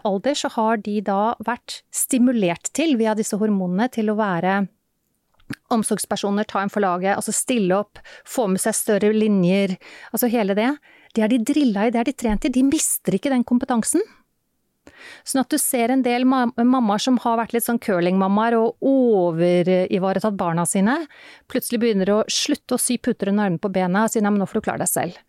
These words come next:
Ofte så er jo det veldig sunt egentlig for barna, og de, de lærer seg å bli mer selvstendige. Altså,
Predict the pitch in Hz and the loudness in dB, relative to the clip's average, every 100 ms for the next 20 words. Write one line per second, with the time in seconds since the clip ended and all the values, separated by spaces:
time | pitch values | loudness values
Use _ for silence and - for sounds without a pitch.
0 | _ - - - - 214 - 240 220 202 | _ -20 -8 -8 -4 -4 -2 0 0 0
1 | 202 196 196 202 - - - 196 185 226 | 0 0 0 0 -2 -6 0 2 2 0
2 | 226 240 254 262 233 226 285 320 190 233 | 0 0 0 -2 0 2 2 0 0 2
3 | 226 226 196 208 220 214 220 202 202 226 | 2 0 -2 0 0 2 0 -2 -6 -2
4 | 220 185 160 160 196 196 190 185 - 185 | 0 0 -2 0 0 2 2 2 0 -2
5 | - - 175 165 185 269 311 - | -2 -4 0 0 2 0 -2 -2